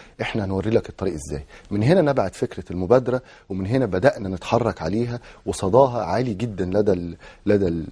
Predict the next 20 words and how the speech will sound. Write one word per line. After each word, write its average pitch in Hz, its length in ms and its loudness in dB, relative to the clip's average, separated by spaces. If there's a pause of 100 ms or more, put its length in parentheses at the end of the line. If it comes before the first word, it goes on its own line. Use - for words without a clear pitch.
(160)
الناخب 95 400 0
المصري 107 400 -2
والناخبة 104 440 2
المصرية 95 500 0
أيضا. 117 260 0 (300)
فبالتالي 131 540 2
وجدنا 131 600 0
إنه 123 340 -2 (320)
الناس 110 320 -2
كلها 107 420 0
بتتهافت 104 760 2
علينا، 107 300 0
ولقاءات، 104 560 2 (260)
يمكن 101 220 -8
في - 120 -10
المحافظة 107 400 2
الواحدة 117 260 2
بنعمل 113 300 -2
لقاءين 117 400 0
وثلاثة 110 580 2